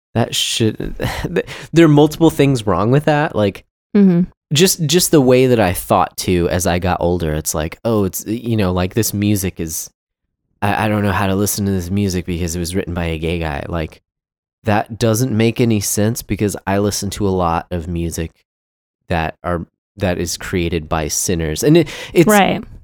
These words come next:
Speaker 1: it's an improper view, I think, of,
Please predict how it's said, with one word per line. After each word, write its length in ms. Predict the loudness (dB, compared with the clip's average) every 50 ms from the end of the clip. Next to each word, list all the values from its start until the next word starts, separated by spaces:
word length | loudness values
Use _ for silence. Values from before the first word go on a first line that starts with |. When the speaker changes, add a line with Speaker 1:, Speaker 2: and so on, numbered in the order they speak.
| -20 -4 0
Speaker 1:
it's 180 | 0 2 2 2
an 120 | 0 0 0 2
improper 560 | 2 4 4 4 4 4 2 2 4 2 2
view, 340 | 2 2 2 2 4 4 2 2
I 120 | 0 -2
think, 380 | -2 0 0 0 0 0 -2 -6 _ -2
of, 640 | 0 0 2 0 0 -2 -2 -4 -8 -10 -12 -14